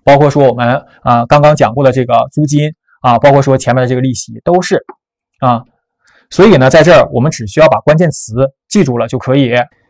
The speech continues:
接下来呢，我们来看一下这个提示四啊，提示四呢是说了一个比较特殊的情况，我们来看啊，他说呢，如果交易合同或者是协议当中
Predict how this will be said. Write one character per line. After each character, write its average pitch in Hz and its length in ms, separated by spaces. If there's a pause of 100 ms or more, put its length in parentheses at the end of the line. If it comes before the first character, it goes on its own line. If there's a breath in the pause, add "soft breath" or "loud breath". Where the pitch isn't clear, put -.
(140)
接 214 120
下 208 80
来 127 140
呢， 131 120
我 123 80
们 110 100
来 113 100
看 147 240
一 - 20
下 135 160
这 127 100
个 120 80
提 - 140
示 139 140
四 160 280
啊， 117 200
提 147 160
示 185 100
四 233 220
呢 127 140
是 143 120
说 156 220
了 156 60
一 131 100
个 139 140
比 135 80
较 131 120
特 - 180
殊 147 120
的 139 60
情 110 200
况， 135 300
我 127 80
们 123 60
来 131 100
看 139 300
啊， 131 180 (440 soft breath)
他 220 140
说 226 180
呢， 160 200
如 156 240
果 127 180
交 185 180
易 190 60
合 120 240
同 147 220
或 180 100
者 131 80
是 127 100
协 135 240
议 170 60
当 143 180
中 143 140